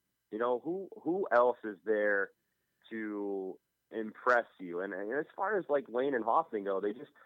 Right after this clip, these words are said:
they're outstanding wrestlers, yes, and they're great quality wrestlers, and they're forever going to be known. But, I mean, I just don't think there's that much that they could have done to really impress us at the district level when our expectations are already there, you know, that they're just,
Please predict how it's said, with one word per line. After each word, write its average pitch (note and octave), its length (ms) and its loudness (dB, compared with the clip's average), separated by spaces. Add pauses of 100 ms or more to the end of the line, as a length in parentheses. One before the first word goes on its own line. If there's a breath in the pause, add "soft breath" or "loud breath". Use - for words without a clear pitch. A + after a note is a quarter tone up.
(260 soft breath)
they're B2+ 160 4
outstanding C#3 760 0
wrestlers, B2+ 480 -2
yes, G#2 200 -4
and G#2 140 -8
they're G#2+ 160 -4
great A2+ 460 -6
quality A2 440 2
wrestlers, G#2 460 -6
and F#2 140 -16
they're G2 180 -10 (100)
forever A2 400 -4
going A2 200 -14
to G2+ 60 -14
be G2+ 120 -12
known. G2 360 0 (360)
But, A2+ 140 8
I A2 100 2
mean, B2 160 -4 (180)
I A2 60 -4
just C3+ 220 -12
don't - 260 -4
think C#3+ 180 0
there's G#2+ 280 -4
that A2+ 200 4
much A#2 200 0 (100)
that G2 180 -4
they G#2 220 -2
could G2 140 -2
have F2+ 160 -6
done G#2+ 260 0
to F#2 320 -16
really G#2 240 0
impress G#2+ 400 -6
us F#2+ 100 -14
at G2 140 2
the F#2+ 80 -12 (100)
district C3 360 0
level F#2 320 -2 (180 soft breath)
when A#2+ 160 4
our A2+ 140 6
expectations G#2+ 800 -6
are F#2+ 120 -2
already F#2 280 0
there, G2+ 240 -2
you F2+ 80 -8
know, F#2 160 -4
that F2+ 100 -8
they're G2+ 160 -2
just, F#2+ 200 -8